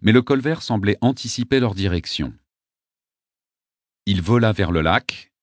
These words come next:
vira sur l'aile vers la droite et prit la direction de l'entrée du goulet. Droit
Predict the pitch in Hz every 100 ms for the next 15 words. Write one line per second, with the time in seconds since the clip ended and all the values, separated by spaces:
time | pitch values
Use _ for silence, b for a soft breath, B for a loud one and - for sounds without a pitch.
0 | - 85 117 113 110 - 85 78 92 123
1 | 123 78 73 - 90 147 - - _ _
2 | - 104 104 - 147 135 101 113 104 -
3 | - 113 120 101 123 92 - 113 95 85
4 | 82 71 - _ _ _ _ _ _ _
5 | _ _ _ _ _ - 82 90 117